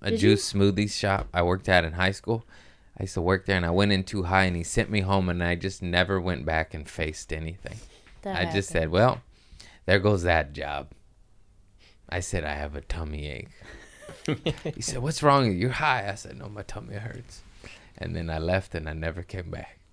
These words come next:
Speaker 1: I don't like to face anything. I'd be
Speaker 3: <laughs>
Speaker 1: running.
Speaker 2: Uh-huh.
Speaker 1: Yeah, who wants to face that?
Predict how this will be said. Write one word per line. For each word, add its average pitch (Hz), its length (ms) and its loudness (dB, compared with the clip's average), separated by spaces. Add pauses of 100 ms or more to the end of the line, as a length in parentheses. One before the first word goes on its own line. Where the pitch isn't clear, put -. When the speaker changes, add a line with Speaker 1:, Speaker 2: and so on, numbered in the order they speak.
(280)
Speaker 1:
I 98 100 0
don't 95 200 2
like 78 220 -6
to 80 60 -10
face - 380 -8
anything. 85 500 -10 (340)
I'd 90 200 -2
be 87 100 0
Speaker 3:
<laughs> 82 140 0
Speaker 1:
running. 82 300 -2 (500)
Speaker 2:
Uh-huh. 214 420 -6 (360)
Speaker 1:
Yeah, - 220 -10
who 117 80 0
wants 117 280 0
to - 80 -8
face - 380 -10
that? - 240 -16